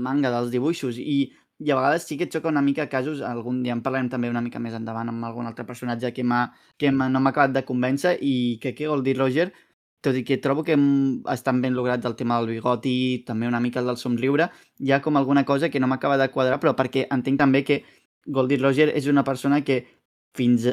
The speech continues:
fa poc no li han posat més cara i ulls i més identitat, fins ara era més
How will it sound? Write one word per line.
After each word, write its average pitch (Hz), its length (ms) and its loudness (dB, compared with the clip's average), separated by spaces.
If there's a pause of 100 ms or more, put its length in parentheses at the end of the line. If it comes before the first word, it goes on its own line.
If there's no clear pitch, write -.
fa 135 240 2
poc 143 180 2
no 143 140 4
li 139 100 4
han 139 80 2
posat 131 300 0
més 127 180 0
cara 127 220 0
i 123 80 2
ulls 123 260 2
i 123 80 0
més 123 380 0
identitat, 123 640 -2
fins 123 240 0
ara 123 160 2
era 127 80 6
més 131 240 2